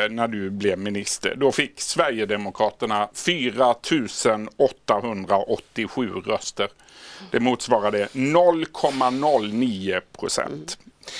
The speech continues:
Idag är de Sveriges största parti enligt vissa opinionsundersökningar.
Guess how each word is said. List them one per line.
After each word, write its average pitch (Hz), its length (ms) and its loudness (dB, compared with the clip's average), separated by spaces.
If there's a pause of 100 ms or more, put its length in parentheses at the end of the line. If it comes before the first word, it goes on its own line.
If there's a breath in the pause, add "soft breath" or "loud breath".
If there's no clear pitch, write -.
(340 loud breath)
Idag 143 380 4
är 135 60 6
de 127 180 -2
Sveriges 110 400 0
största 113 400 0
parti 101 400 -2
enligt 107 280 -6
vissa 107 260 -2
opinionsundersökningar. 101 1300 -6